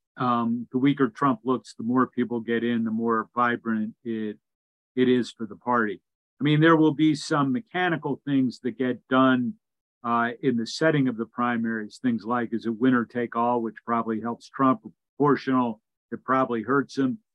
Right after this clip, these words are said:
Get to, uh, see the maneuvering, uh, around the Republican National Committee's decision on the rules over the spring.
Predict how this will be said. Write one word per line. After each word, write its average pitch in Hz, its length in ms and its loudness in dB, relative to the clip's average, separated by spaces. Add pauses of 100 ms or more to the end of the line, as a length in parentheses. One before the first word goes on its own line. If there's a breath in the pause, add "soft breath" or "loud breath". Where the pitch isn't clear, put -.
(260)
Get 147 160 0
to, 135 360 -4
uh, 110 40 -4
see 143 460 2
the 127 120 2
maneuvering, 135 920 2 (400)
uh, 120 240 0
around 131 360 0
the 131 60 -2
Republican 123 600 -2
National 123 420 -2
Committee's 123 440 -2
decision 120 580 -2
on 123 160 0
the 120 60 -4
rules 120 480 -4
over 117 220 -4
the 110 140 -10
spring. 123 640 -2